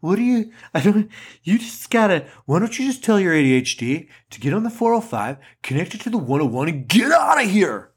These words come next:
And if you guys watch Saturday Night Live, you know exactly what I'm talking about. If you don't, you need to Google, go to YouTube, Google the, or Google YouTube, Google Tube the, uh, Californians. That is one of the funniest sketches on Saturday Night Live.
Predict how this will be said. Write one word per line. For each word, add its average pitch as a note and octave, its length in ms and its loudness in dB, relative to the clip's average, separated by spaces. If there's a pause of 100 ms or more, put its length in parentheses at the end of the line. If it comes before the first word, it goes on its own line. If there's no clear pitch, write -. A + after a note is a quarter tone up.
And B2+ 80 -6
if B2 120 -6
you C#3+ 80 -6
guys D#3 160 -2
watch D#3 160 -4
Saturday C#3+ 220 -2
Night A#2+ 120 -10
Live, C#3+ 320 -4
you B2 80 -6
know A#2 160 -8
exactly A2+ 460 -4
what A2+ 100 -6
I'm G2 80 -10
talking C#3+ 300 -2
about. A3 280 -2
If - 160 -14
you B2 60 -8
don't, G3 420 2
you E3 100 -6
need F3+ 200 2
to D3+ 60 4
Google, F3+ 720 2 (160)
go C3+ 200 4
to D#3 80 -2
YouTube, D3+ 540 -2
Google C#3 240 2
the, A#2 300 -2
or A2+ 120 -2
Google C3 360 0
YouTube, D3+ 720 0
Google C#3+ 280 2
Tube D3 520 2
the, B2 240 4
uh, A2+ 340 2
Californians. A#2 840 -2
That A2+ 220 0
is G#2 120 -8
one A#2 160 -6
of A2+ 40 -8
the G#2 80 -6
funniest B2+ 440 -4
sketches G#2 400 -4
on F#2 100 -10
Saturday G2 240 -6
Night F#2 60 -10
Live. F2 200 -12